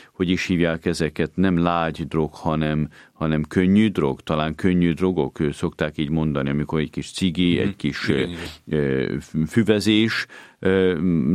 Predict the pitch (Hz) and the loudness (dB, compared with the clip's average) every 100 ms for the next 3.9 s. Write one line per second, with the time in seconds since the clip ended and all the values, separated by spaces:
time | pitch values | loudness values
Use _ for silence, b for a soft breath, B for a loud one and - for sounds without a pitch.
0 | 98 104 95 90 107 - 104 87 85 80 | 2 2 0 0 0 2 0 0 -2 0
1 | 82 78 78 - 90 98 104 107 98 B | 0 0 0 0 2 2 2 0 -4 B
2 | B - 87 80 - 90 87 85 76 - | B -6 -2 0 0 -2 0 0 -2 -4
3 | 80 69 - 76 73 69 - 69 67 | -2 -2 -4 -6 -4 -4 -2 -4 -4